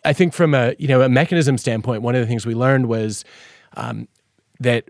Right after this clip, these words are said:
when you activated what seemed to many people to be competing reasons,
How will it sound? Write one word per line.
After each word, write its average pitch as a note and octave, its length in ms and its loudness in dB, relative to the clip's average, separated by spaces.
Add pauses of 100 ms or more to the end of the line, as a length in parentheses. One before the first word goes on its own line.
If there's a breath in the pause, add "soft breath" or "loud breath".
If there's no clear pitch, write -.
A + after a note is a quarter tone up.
when A#2+ 280 -2
you C3 140 0
activated D3 680 0 (120)
what B2+ 240 -4
seemed F3 320 -2
to D3+ 160 2
many B2+ 260 2
people C3 240 -2
to A#2 80 -2
be A2 360 -2
competing A#2 540 -2
reasons, - 520 -12